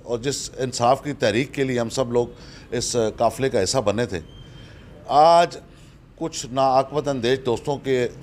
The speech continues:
फ़ैसलों की वजह से तहरीक को नाकाबिले तलाफ़ी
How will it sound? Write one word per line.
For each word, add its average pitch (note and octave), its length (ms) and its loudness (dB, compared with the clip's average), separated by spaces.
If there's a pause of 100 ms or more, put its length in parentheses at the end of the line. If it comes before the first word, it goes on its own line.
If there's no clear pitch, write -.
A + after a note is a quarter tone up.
फ़ैसलों A#2 340 0
की C3 80 -2
वजह A#2 240 2
से G#2+ 220 0 (500)
तहरीक B2 340 4
को C3+ 120 0
नाकाबिले A#2+ 440 2
तलाफ़ी A#2 480 0